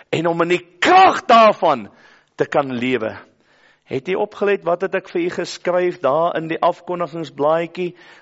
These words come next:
God het sy Heilige Gees uitgestort op hierdie dag sodat u en ek as sy kinders in oorwinning kan lewe. As u nie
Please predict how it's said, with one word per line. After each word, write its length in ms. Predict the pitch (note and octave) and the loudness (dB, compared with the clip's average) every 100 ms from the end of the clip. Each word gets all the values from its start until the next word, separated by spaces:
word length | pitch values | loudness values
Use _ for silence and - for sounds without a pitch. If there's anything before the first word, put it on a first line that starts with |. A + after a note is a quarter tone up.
| - | -6
God 220 | E3 E3+ | -4 -2
het 80 | F3 | -4
sy 140 | - D#3+ | 0 0
Heilige 260 | F3+ F#3 E3+ - | 2 -2 -4 -8
Gees 320 | F3 F3 - | -6 -4 -4
uitgestort 800 | F3 F3 F3 - - E3+ F3 - - - | -6 -6 -10 -10 -6 -2 -2 -6 -20 -8
op 160 | - D#3 | -6 -2
hierdie 280 | E3+ F#3 E3+ | -2 -2 0
dag 260 | E3 D#3+ - | 0 0 -6
sodat 320 | E3 D#3+ D#3+ - | -4 -4 -6 -6
u 80 | |
en 160 | F3+ F3 | -4 -2
ek 220 | D#3+ - | -2 -4
as 80 | D3+ | -6
sy 80 | D#3+ D3+ | -6 -4
kinders 460 | F3+ E3 E3 - - | -6 -4 -4 -6 -6
in 300 | D3+ D#3 C#3+ - _ _ - | -6 -6 -14 -20 _ _ -2
oorwinning 1000 | E3 D#3+ A2 G#2+ D3+ F#3+ G#3 F#3 C#3+ A#2+ | 0 0 -2 -2 0 0 -2 -4 -8 -10
kan 220 | - A#2+ B2 | -12 -12 -14
lewe. 440 | A#2+ A2+ - - - - _ _ _ _ _ _ _ _ _ _ _ _ _ _ _ - | -16 -16 -16 -18 -18 -20 _ _ _ _ _ _ _ _ _ _ _ _ _ _ _ -12
As 160 | - - | -10 -6
u 160 | G#3 | -4
nie 160 | A3 | -4